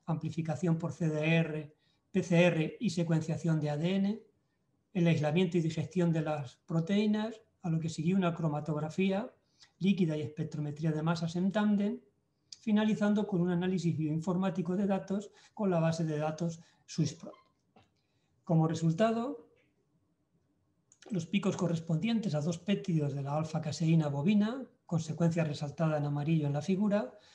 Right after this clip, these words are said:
se detectaron en las muestras de pigmento. Para efectos de normalización, se calculó la ratio caseína-queratina de péptidos identificados. Dicha ratio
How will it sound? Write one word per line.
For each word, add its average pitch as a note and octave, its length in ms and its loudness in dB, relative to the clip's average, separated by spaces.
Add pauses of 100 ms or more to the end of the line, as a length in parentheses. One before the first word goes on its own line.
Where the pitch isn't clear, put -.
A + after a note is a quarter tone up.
se - 160 -2
detectaron G3 600 0
en E3+ 100 0
las C3+ 120 -2
muestras D#3+ 360 -2
de D3+ 80 -4
pigmento. C#3+ 500 -6 (960)
Para D3+ 200 -4
efectos F3 420 0
de E3 80 4
normalización, E3 1040 -2 (360)
se E3 160 -4
calculó D#3+ 420 2
la F#3 160 4
ratio F3+ 520 0 (180)
caseína-queratina F3 1300 0 (320)
de E3 120 -4
péptidos E3+ 520 0
identificados. D3 1000 -4 (720)
Dicha D#3+ 260 0
ratio A3 580 2